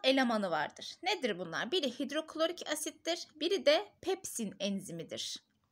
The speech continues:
veya proteaz enzimidir. Arkadaşlar hidroklorik asit besinlerin fiziksel sindirimini yapar. Şimdi çok güçlü bir asit olduğu için içerisine giren besinleri fiziksel olarak parçalıyor. Yani küçük küçük parçalara ayırabiliyor.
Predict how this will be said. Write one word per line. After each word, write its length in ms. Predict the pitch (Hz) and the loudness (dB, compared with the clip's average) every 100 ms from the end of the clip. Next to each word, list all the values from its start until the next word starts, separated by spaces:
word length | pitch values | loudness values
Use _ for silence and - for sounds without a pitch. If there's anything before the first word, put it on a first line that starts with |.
| - | -2
veya 280 | 254 240 277 | 2 2 0
proteaz 540 | 277 262 285 208 175 | 0 0 2 2 0
enzimidir. 560 | - 190 170 160 208 269 - - - | -4 -6 -8 -10 -6 -8 -8 -20 -8
Arkadaşlar 520 | 349 403 330 269 202 202 | -4 -2 -2 0 -2 -2
hidroklorik 840 | - 294 427 403 339 370 403 - | -2 -2 -2 -2 -2 -4 -4 -2
asit 340 | 220 - 226 294 | -2 -2 -4 -2
besinlerin 560 | 330 - 285 214 185 | -2 -2 -2 -2 -2
fiziksel 640 | 202 302 277 233 - 302 | -6 -8 -8 -6 2 2
sindirimini 640 | 320 - 247 233 247 226 208 | 2 -4 -4 -2 -2 -2 0
yapar. 340 | 165 - - | -2 -2 -10
Şimdi 400 | - - 339 220 | -8 -8 -6 -6
çok 280 | - 320 - | -4 -6 -6
güçlü 360 | 285 - 339 285 | -8 -6 -4 -2
bir 120 | 247 - | -2 -2
asit 340 | 226 277 - | -4 -4 -2
olduğu 360 | - 254 240 392 | 2 2 2 0
için 360 | - - 247 - - - - - | 2 0 0 -2 -20 -20 -20 -14
içerisine 480 | - - 392 403 359 | -4 0 2 0 0
giren 380 | 226 220 202 214 | 2 2 2 2
besinleri 460 | 349 - 226 180 220 | 0 0 0 0 -2
fiziksel 480 | 349 330 - 320 | -4 -4 -2 -2
olarak 400 | 240 208 294 311 | 0 2 2 2
parçalıyor. 540 | - 262 240 - 165 170 | 4 4 4 -2 -2 2
Yani 240 | 220 196 | 2 0
küçük 320 | 214 262 277 | -6 -6 -6
küçük 280 | - - 285 | -4 -8 0
parçalara 540 | 277 254 254 202 254 269 | 2 2 2 -2 0 2
ayırabiliyor. 640 | 214 233 226 208 156 | 2 2 0 -2 -2